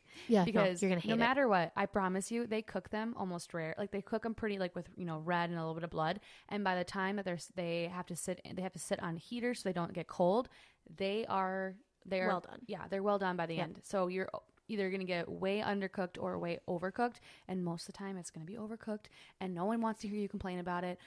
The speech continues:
Speaker 2: because they can't help it.
Speaker 1: You know what's, I mean, I, I wish there was a way, I mean, weddings have been around for how many years? I wish there was a way that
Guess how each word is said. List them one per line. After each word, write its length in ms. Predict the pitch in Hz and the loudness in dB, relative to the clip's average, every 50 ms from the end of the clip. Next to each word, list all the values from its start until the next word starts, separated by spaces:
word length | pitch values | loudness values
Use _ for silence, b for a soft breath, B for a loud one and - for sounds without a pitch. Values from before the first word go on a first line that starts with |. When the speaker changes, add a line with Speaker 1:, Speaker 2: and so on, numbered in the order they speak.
| B B _ | B B _
Speaker 2:
because 640 | 180 - - 196 175 170 170 165 160 160 - - - _ _ _ _ _ _ _ _ _ | -12 -6 -4 -4 -4 -4 -4 -6 -8 -10 -14 -18 -20 _ _ _ _ _ _ _ _ _
they 200 | 185 208 233 254 | 2 4 6 6
can't 260 | 254 - 262 254 233 | 6 4 0 0 2
help 220 | 226 214 190 - - | 4 2 2 2 -2
it. 140 | - - - _ _ B B B B B B B B B B _ | -6 -10 -12 _ _ B B B B B B B B B B _
Speaker 1:
You 140 | 240 247 | 6 8
know 100 | 277 320 | 8 8
what's, 300 | 339 403 466 453 - - - - _ _ | 6 6 4 4 2 -4 -10 -12 _ _
I 80 | - 254 | 6 8
mean, 160 | 262 277 254 - | 8 8 6 6
I, 240 | - 214 220 226 233 - - - - - | 6 6 6 4 4 2 -4 -12 0 6
I 140 | 226 247 247 | 8 8 10
wish 240 | 240 247 269 254 - | 10 8 8 8 6
there 180 | - 320 320 | 4 6 6
was 140 | 339 320 - | 6 8 8
a 40 | 302 | 8
way, 280 | 226 185 180 175 175 | 8 10 10 8 8
I 40 | 185 | 6
mean, 160 | 190 196 196 | 6 4 6
weddings 340 | 190 196 185 196 220 220 208 | 6 8 8 8 6 4 4
have 40 | - | 2
been 120 | 254 262 254 | 2 4 6
around 240 | 220 180 170 175 170 | 6 6 6 4 4
for 120 | - 196 | 2 0
how 220 | 170 - - 180 | 0 0 -2 -2
many 180 | 170 180 185 185 | 0 0 0 0
years? 380 | 170 165 165 160 165 170 165 - | 0 0 2 2 2 2 2 2
I 60 | - | 4
wish 220 | 185 185 185 - - | 6 6 6 6 4
there 140 | 220 214 | 4 4
was 120 | 220 214 214 | 4 4 4
a 60 | 214 | 4
way 260 | 190 185 180 175 170 170 | 4 6 6 4 4 4
that 300 | 170 165 156 156 156 | 4 4 4 4 4